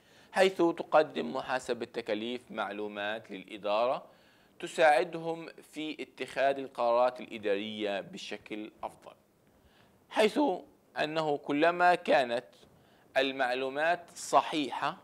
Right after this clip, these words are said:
من الأرجح أن تكون القرارات المتخذة صحيحة،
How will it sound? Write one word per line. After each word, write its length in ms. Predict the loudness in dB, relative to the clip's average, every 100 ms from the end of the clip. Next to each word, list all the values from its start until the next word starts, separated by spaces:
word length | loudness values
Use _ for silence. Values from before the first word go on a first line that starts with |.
| _ _ _ _
من 220 | -8 0
الأرجح 800 | 0 2 0 2 0 0 -2 -4 -8
أن 200 | -8 -6
تكون 720 | -8 -6 -8 -4 -4 -6 -8 -18 _ _ 0
القرارات 1120 | 0 -2 -8 -10 0 4 6 8 8 6 2
المتخذة 840 | -6 -8 -4 -4 -2 -4 -2 -4 -8 _ -6
صحيحة، 440 | -6 -6 -16